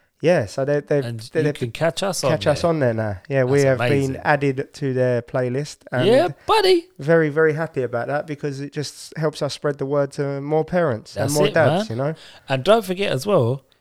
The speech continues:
Speaker 2: you can catch a little interview with us
Speaker 1: Oh, yeah.
Speaker 2: on
Speaker 1: Roman Road.
Speaker 2: Yeah, Roman Road, London.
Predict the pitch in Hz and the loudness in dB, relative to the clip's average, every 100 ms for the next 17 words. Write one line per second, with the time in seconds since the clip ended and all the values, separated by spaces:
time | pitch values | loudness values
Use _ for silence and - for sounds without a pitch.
0 | _ 131 175 208 208 196 202 - 190 208 | _ -10 -8 -6 -8 -4 -4 -2 -2 0
1 | 165 175 170 170 123 120 120 117 104 117 | 0 0 -2 0 0 2 2 0 0 -2
2 | - - - - 156 190 160 104 - 151 | -6 -8 -14 -8 -6 -6 -6 -8 -2 0
3 | 107 175 - _ - 135 139 143 170 110 | 0 -4 -12 _ -6 -4 -4 -6 -8 -10
4 | _ - 302 370 139 _ _ - 143 160 | _ -10 -6 -6 -8 _ _ 0 2 2
5 | 165 185 190 143 294 156 | 0 -2 -2 -6 -6 -6